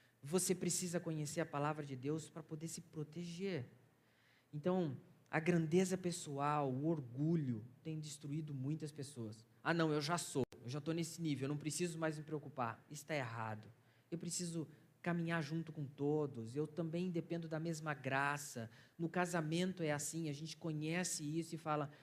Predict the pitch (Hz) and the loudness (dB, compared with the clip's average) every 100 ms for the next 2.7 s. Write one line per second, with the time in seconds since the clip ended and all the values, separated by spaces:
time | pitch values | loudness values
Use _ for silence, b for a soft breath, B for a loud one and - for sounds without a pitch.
0 | B 151 175 180 160 156 151 170 175 170 | B 2 6 6 6 6 6 6 4 6
1 | 156 151 175 180 165 156 - 165 156 - | 4 4 4 2 0 0 -2 -2 -2 -4
2 | 151 170 202 208 156 143 - | -2 2 4 4 0 -4 -8